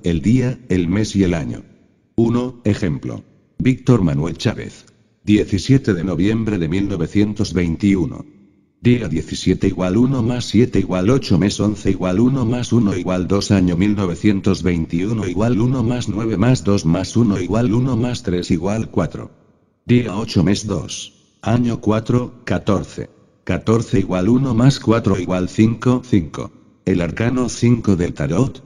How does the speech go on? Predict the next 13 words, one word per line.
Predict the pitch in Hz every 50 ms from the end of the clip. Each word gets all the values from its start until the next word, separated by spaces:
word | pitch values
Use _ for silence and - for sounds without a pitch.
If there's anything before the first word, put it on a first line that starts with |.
| -
es | - 110 - -
el | 123 117 104
rigor, | 92 95 95 82 95 104 107 101 - - -
el | 101 101
estudio, | 95 92 - - - 117 123 117 110 110 110 113 110 107 - -
la | - 95 92 90
ciencia, | - - 107 113 113 110 101 - 127 123 131 127 - -
el | - 98 92
análisis, | 90 90 85 95 107 117 110 - - 117 113 107 - - - - -
la | 98 95
investigación, | 90 90 90 87 85 - - 101 87 85 85 - - 104 107 110 113 110 - -
el | - 101 95
intelecto, | 101 95 95 - 90 90 107 - - - 113 110 104